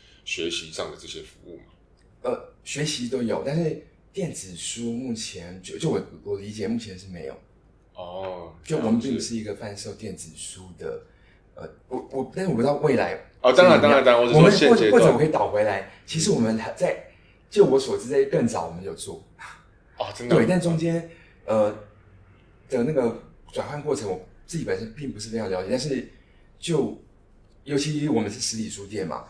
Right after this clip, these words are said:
Speaker 1: 对啊。
Speaker 2: 如果你要讲到这一块的话，其实我还，我其实反而是我们在十年前，我就在自己的店里面去推广，
Speaker 1: 嗯。
Speaker 2: 介绍电子书平台。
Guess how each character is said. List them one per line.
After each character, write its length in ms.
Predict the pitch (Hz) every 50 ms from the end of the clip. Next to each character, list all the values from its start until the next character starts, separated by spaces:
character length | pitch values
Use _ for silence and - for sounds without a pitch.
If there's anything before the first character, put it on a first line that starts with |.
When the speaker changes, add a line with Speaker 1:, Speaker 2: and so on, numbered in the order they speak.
| - _ -
Speaker 1:
对 120 | 110 101
啊。 80 | 92 87
Speaker 2:
如 80 | 135 180
果 80 | 220 -
你 80 | -
要 60 | 175
讲 140 | - - 120
到 80 | 135 151
这 140 | - - 156
一 40 | 156
块 120 | 156 156 147
的 40 |
话， 100 | 151 143
其 140 | 131 - 117
实 260 | 113 110 110 110 113 110 - - - _ _ _ _ _ _ -
我 120 | 95 92 90
还， 120 | - - - - _ _ -
我 160 | - 117 110
其 180 | 107 - 143 156
实 100 | 170 160
反 200 | - 113 104 104
而 140 | 104 104
是 360 | 110 - 151 143 131 123 120 101
我 100 | 98 98
们 100 | 98 101
在 160 | 117 120 127 - - -
十 280 | - - - - 123 135
年 180 | 131 123 127 123
前， 240 | - 113 104 104
我 100 | 95 92
就 100 | 92 131
在 400 | 127 131 131 117 110 - - - - _ _ _ -
自 140 | - 156 135
己 100 | 107 90
的 140 | 95 92
店 280 | 92 92 - 123 113 98
里 120 | 87 85
面 200 | 90 104 107 101
去 120 | 98 107 107
推 220 | - - 107 107
广， 220 | 104 101 98 85 - - - _ _ _ _ _
Speaker 1:
嗯。 180 | - 104 101 95
Speaker 2:
介 220 | 92 - 131 123 110
绍 220 | - - 117 107
电 220 | 104 - 127 98
子 140 | 90 - - 80
书 280 | - - - 95 92
平 220 | 90 - - 85 90
台。 240 | - - - -